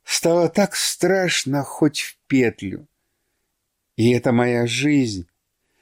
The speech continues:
Зачем? Для чего? Для кого? Для всех. А я? Что происходит со мной? И вообще,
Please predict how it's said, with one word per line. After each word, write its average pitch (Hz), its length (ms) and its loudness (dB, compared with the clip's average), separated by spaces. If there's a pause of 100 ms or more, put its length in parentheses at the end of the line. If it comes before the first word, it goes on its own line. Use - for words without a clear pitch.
(200)
Зачем? 143 840 0
Для 151 220 0
чего? 170 920 0 (340)
Для 190 300 2
кого? 208 720 2 (1200)
Для 117 280 -2
всех. - 920 -2 (760)
А 113 160 2
я? 120 520 2 (920)
Что - 340 0
происходит 214 800 0
со - 240 0
мной? 202 580 0 (880)
И 123 120 0
вообще, 120 920 0